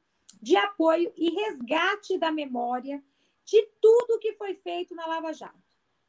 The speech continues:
Pelo ministro, pelo ex-juiz Sérgio Moro, ah, pelo Deltan, por toda a equipe da, da Força Tarefa. E eu comecei a fazer esse trabalho, foi até quando eu conheci a Patrícia. E esse trabalho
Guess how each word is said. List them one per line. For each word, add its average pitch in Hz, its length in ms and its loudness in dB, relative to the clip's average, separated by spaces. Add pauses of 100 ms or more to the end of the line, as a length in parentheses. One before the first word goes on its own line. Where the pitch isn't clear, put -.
(300)
Pelo 320 400 -4
ministro, 247 720 -8
pelo 226 340 0
ex-juiz 240 640 2
Sérgio 202 320 0
Moro, 294 600 4 (840)
ah, 247 240 2
pelo 269 200 2
Deltan, 285 640 2
por 254 120 -6
toda 311 300 2
a - 20 -2
equipe 294 380 -4
da, 226 180 -2 (140)
da 208 460 -6
Força 240 280 -8
Tarefa. 285 640 -4 (520)
E 311 80 8
eu 427 100 8
comecei 427 480 0
a - 20 -2
fazer 381 260 -4
esse 381 260 -4
trabalho, 370 420 0
foi 370 140 -2
até 359 160 -6
quando 359 300 -4
eu 349 80 -2
conheci 349 380 -4
a 339 80 -4
Patrícia. - 640 -6 (560)
E 330 80 4
esse 466 260 0
trabalho 294 760 0